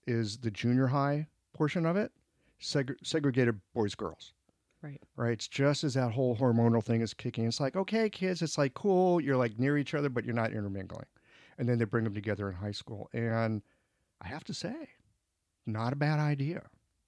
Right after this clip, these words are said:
Speaker 2: It's not a bad idea. And it's not a bad, I don't know. I liked it, and that's all. I mean, you're gonna talk to twenty people, and you're gonna get twenty opinions.
Speaker 1: Just like Chinese medicine.
Speaker 2: <laughs> That's exactly right.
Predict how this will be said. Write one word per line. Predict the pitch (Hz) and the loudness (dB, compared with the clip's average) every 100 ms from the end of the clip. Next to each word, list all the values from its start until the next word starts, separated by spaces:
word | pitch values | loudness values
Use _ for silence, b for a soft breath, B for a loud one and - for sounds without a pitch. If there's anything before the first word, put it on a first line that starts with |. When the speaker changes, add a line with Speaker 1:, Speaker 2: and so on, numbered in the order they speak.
| _ | _
Speaker 2:
It's | - 202 | -8 0
not | 240 370 | 2 2
a | 156 | 2
bad | 147 - | -2 -2
idea. | 110 110 71 - _ _ _ b b b - | -8 -8 -12 -14 _ _ _ b b b 6
And | 240 | 8
it's | 247 254 | 10 8
not | 254 277 | 8 6
a | |
bad, | 226 220 | 4 4
I | 208 196 | 4 2
don't | 185 151 | 2 0
know. | 127 - - | -2 -8 -2
I | 214 247 | 4 4
liked | 240 175 - | 6 2 2
it, | 226 254 | 0 0
and | 202 196 | 0 0
that's | 180 170 | 0 0
all. | 160 151 147 190 | 0 0 -4 0
I | |
mean, | 202 190 - | 0 0 -4
you're | - 202 196 | -2 0 0
gonna | 202 190 | 0 0
talk | 165 170 - | 0 -4 -4
to | - 175 160 156 | -4 0 0 -2
twenty | - 190 180 170 | -4 0 0 0
people, | - 165 190 | -2 -2 0
and | 196 165 | 0 -2
you're | 147 | -2
gonna | 151 143 | -2 -2
get | 147 - | -4 -6
twenty | - 135 123 | -12 -8 -8
opinions. | - - 127 117 - - - - | -10 -8 -6 -6 -8 -10 -14 -8
Speaker 1:
Just | 110 104 | -6 -4
like | 101 | -4
Chinese | 107 95 110 | -4 -4 0
medicine. | 135 107 - _ - | 0 0 -10 _ -6
Speaker 2:
<laughs> | - - - - - 190 | -4 -4 -6 -10 -4 2
That's | 226 - | 4 2
exactly | - 160 147 139 | -4 -8 -8 -8
right. | 139 113 | -8 -8